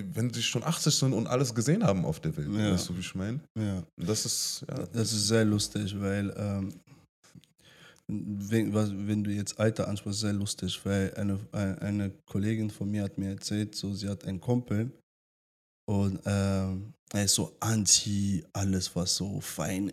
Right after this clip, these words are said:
Speaker 2: ist, gut
Speaker 1: Mhm.
Speaker 2: ist, er ist so ein Punk-mäßig,
Speaker 1: Mhm.
Speaker 2: so. Kommt aus Gutenhausen, aber er will sich lieber anziehen, wie so,
Speaker 1: Mhm.
Speaker 2: weißt du, weißt du?
Speaker 1: Mhm.
Speaker 2: Ich meinte zu ihr, er ist so anti alles. Ich meinte zu ihr, er ist achtzehn.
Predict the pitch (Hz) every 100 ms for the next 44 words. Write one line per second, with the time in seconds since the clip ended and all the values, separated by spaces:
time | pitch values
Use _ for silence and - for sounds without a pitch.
0 | - 90 90 - - 98 85 78 98 82
1 | 87 - 101 104 107 85 - 64 67 -
2 | 78 82 85 80 - 85 - - - -
3 | _ 151 185 170 147 165 127 113 117 127
4 | 135 107 107 117 - 117 131 123 117 113
5 | 117 107 107 101 - 104 104 98 95 90
6 | - - - 101 107 - - _ - -
7 | 98 - 113 - - 170 80 - 113 127
8 | 135 131 - 104 123 87 - 110 - -
9 | 113 - - 107 95 - 113 127 - 117
10 | - 107 - - 117 - - -